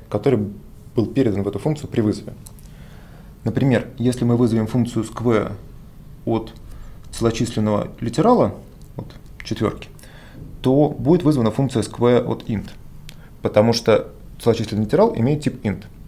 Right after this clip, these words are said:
Аналогично, если мы вызовем функцию square от литерала типа double,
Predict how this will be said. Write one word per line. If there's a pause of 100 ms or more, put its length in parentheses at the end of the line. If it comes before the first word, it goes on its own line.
(760)
Аналогично,
если
мы
вызовем (120)
функцию
square (320)
от (120)
литерала
типа
double,